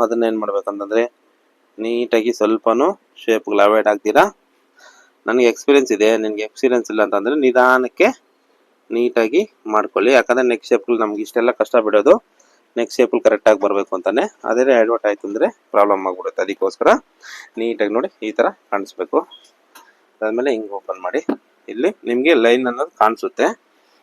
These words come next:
ಆ ಲೈನ್ ಮೇಲೆ ಮಾರ್ಕ್ ಮಾಡ್ಕೊಳ್ಳಿ. ಮತ್ತೆ ಇಲ್ಲಿ ಶೋಲ್ಡರ್‌ದು ಮಾರ್ಕ್ ಮಾಡ್ಕೊಳ್ಳಿ. ಅದಾದ್ಮೇಲೆ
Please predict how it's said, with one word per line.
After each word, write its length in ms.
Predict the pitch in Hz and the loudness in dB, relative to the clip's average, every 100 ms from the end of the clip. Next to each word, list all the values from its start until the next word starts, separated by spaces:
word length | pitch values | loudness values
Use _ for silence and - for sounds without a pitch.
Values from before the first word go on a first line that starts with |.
| _ | _
ಆ 80 | 107 110 | -2 0
ಲೈನ್ 180 | 113 107 | 0 -2
ಮೇಲೆ 160 | 107 180 233 _ 104 | -2 -2 -4 _ -4
ಮಾರ್ಕ್ 180 | 98 - 92 | -4 -2 -8
ಮಾಡ್ಕೊಳ್ಳಿ. 360 | 87 95 123 190 _ _ _ _ _ _ _ _ _ _ _ _ _ _ _ _ _ _ _ _ _ _ _ _ 659 _ _ _ _ _ _ _ _ _ _ _ _ - 107 | -6 -4 -4 -4 _ _ _ _ _ _ _ _ _ _ _ _ _ _ _ _ _ _ _ _ _ _ _ _ _ _ _ _ _ _ _ _ _ _ _ _ _ -8 -6
ಮತ್ತೆ 160 | - 113 | -2 -2
ಇಲ್ಲಿ 140 | 113 135 | 0 -2
ಶೋಲ್ಡರ್‌ದು 460 | 113 107 101 92 165 - _ - 98 | 0 0 -2 -2 -4 -4 _ -14 -12
ಮಾರ್ಕ್ 180 | 92 98 | -10 -10
ಮಾಡ್ಕೊಳ್ಳಿ. 380 | 92 - 101 147 - - _ _ - _ _ - _ _ _ _ _ _ _ _ _ _ _ _ _ 95 | -10 -8 -4 -4 -6 -20 _ _ -20 _ _ -20 _ _ _ _ _ _ _ _ _ _ _ _ _ -8
ಅದಾದ್ಮೇಲೆ 440 | 98 95 98 123 | -6 -4 -6 -8